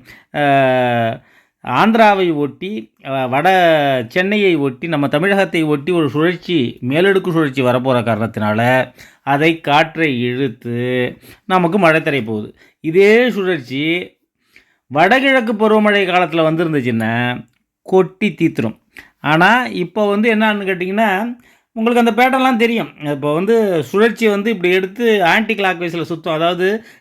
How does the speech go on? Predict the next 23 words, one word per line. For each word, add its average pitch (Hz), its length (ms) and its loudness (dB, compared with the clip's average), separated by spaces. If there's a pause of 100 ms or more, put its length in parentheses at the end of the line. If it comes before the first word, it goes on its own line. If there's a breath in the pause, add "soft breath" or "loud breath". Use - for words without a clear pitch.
(100)
ஆ, 147 360 2
எதிர் 185 400 2
கடிகார 196 420 2
சுத்துல 165 360 0
சு-, 151 340 0
சுத்துறப்ப 190 560 -2 (300 loud breath)
அது 180 320 2
வந்து 202 600 0 (380 soft breath)
எப்பொழுதுமே 240 760 2
வந்து 226 340 0
சுழற்சிக்கு 214 1120 -4
வடக்க 196 380 2
தான் 214 180 2
வந்து 190 460 0
மழை 165 340 2
இருக்கணும். 120 360 -6
ஆனா 175 340 -2
இப்போ 190 320 -4
சுழற்சிக்கு 170 1080 -2 (500 soft breath)
தெற்க, 202 340 -2 (1500)
தென்மேற்க 233 720 2
மழை 160 340 -2
இருக்கும். 117 300 -10